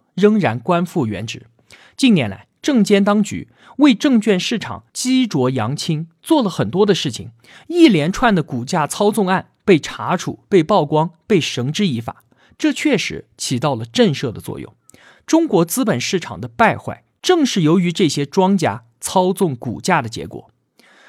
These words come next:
马克思曾经说啊，“如果有百分之百的利润，资本家们就会铤而走险；如果有百分之两百的利润，他们就会蔑视法律；如果有百分之三百的利润，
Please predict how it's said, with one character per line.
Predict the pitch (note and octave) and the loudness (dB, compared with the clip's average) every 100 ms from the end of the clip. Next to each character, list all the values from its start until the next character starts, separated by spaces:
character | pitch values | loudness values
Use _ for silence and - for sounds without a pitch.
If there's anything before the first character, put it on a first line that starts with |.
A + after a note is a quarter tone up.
| _ - | _ 2
马 | F#3+ | 2
克 | G3 B3 | 2 0
思 | D4 | -2
曾 | A3 D3+ | 0 0
经 | C#3+ | 0
说 | - A#2+ | 0 -2
啊 | - - _ _ - | -2 -14 _ _ 2
，“如 | C4+ | 4
果 | D4+ D4+ | 6 4
有 | D4+ | 4
百 | C4+ B2 | 4 2
分 | G3 | 0
之 | G#3 | 0
百 | G3+ A2+ | 0 -4
的 | B2+ | -4
利 | E3+ | -2
润， | F#3 A#2+ - _ _ | -2 -2 -10 _ _
资 | - C4+ | -4 -2
本 | E3+ | 0
家 | B2 D3+ | 0 0
们 | F3 - _ - | -2 -6 _ -2
就 | G3+ | 0
会 | F#3 C#3+ | 2 0
铤 | - C3 G2+ | -4 -6 -6
而 | C3 | -6
走 | C#3 B2+ | -4 -4
险； | D#3 - _ _ _ _ - | -4 -10 _ _ _ _ -12
如 | - D4 | 2 4
果 | D4+ D#4 | 6 4
有 | D4+ | 6
百 | F#3+ D3 | 4 4
分 | G3+ | 2
之 | G3+ G#3+ | 2 2
两 | D#3 C3+ B3+ | 2 2 2
百 | G#3 | 0
的 | B2 | 0
利 | B2+ | 0
润， | B2+ G2 - _ - | 0 -2 -12 _ -6
他 | - A3 | 0 2
们 | E3 | 4
就 | E3+ | 2
会 | D#3+ E3 | 2 2
蔑 | B3 F#3+ | 4 2
视 | A#2+ - | 0 -4
法 | A#2+ - D3 | -4 -6 -8
律； | B2+ B2 _ _ - - | -10 -10 _ _ -20 -10
如 | - C#4+ | 2 4
果 | D4 D#4+ | 6 6
有 | D#4 | 6
百 | - C3+ | 6 2
分 | C3+ F#3 | 2 2
之 | G3+ | 0
三 | - B3+ C#4+ C#4 | 0 0 2 2
百 | B2 | 0
的 | B2 | 0
利 | C#3 | 0
润， | A#2 G2+ | -2 -4